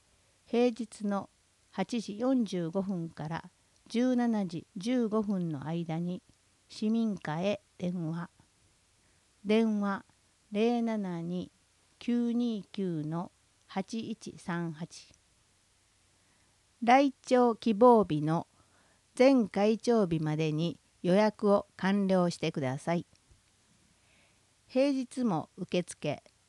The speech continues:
マイナンバーカード申請用無料写真撮影予約可。マイナンバーカード申請用の写真を撮影し、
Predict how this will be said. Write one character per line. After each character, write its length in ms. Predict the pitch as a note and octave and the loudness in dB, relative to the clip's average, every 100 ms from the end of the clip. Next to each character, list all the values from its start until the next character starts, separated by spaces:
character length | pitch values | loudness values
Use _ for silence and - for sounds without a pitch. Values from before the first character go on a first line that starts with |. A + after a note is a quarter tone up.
| _ _ _ _ _ _ _ _ _ _ _ _ _ | _ _ _ _ _ _ _ _ _ _ _ _ _
マ 120 | G#3+ A#3+ | -2 2
イ 100 | C4+ | 4
ナ 200 | C4+ C4 | 6 6
ン 120 | A#3 | 6
バ 240 | A3+ A3+ | 6 4
ー 40 | - | 4
カ 240 | G#3+ F3+ | 4 6
ー 60 | D3 | 6
ド 160 | D3+ - | 2 2
申 320 | - A#3+ B3+ | 4 6 6
請 360 | - A3+ G#3+ | 6 6 6
用 320 | G3+ F#3+ F3+ - - - | 8 8 6 2 -10 -4
無 200 | F#3 F#3+ | 0 4
料 360 | A#3 B3 B3+ - | 6 8 4 0
写 180 | - G3 | -2 0
真 320 | B3+ A#3+ A#3 | 2 0 2
撮 300 | A3+ G#3 F3 | 0 0 0
影 260 | C#3 A#2+ - _ _ _ _ | 0 0 -6 _ _ _ _
予 100 | D#3+ F#3 | 4 6
約 320 | G#3 - F#3+ | 6 4 -2
可。 280 | - F3 - - _ _ _ _ _ _ _ _ _ _ _ _ _ _ _ _ _ _ | 0 -2 -2 -8 _ _ _ _ _ _ _ _ _ _ _ _ _ _ _ _ _ _
マ 140 | A#3+ | -2
イ 100 | C4+ | 2
ナ 200 | C4+ C4+ | 4 4
ン 100 | C4 | 4
バ 240 | A#3 A#3+ A#3 | 8 8 6
ー 60 | |
カ 220 | - G#3+ E3+ | 4 4 4
ー 40 | |
ド 160 | D3+ - | 4 -2
申 340 | - B3 B3+ | 2 4 4
請 340 | - A#3+ A#3 A3+ | 4 4 6 6
用 180 | A3 | 6
の 140 | G#3+ G#3 | 4 0
写 180 | - G3 | -2 -2
真 340 | - G3+ G3 | -2 -2 0
を 80 | F#3 | -2
撮 340 | - F#3 - | -2 -2 0
影 260 | G3 F#3 E3+ | 2 2 0
し、 340 | - D#3+ C#3 | -2 -4 -4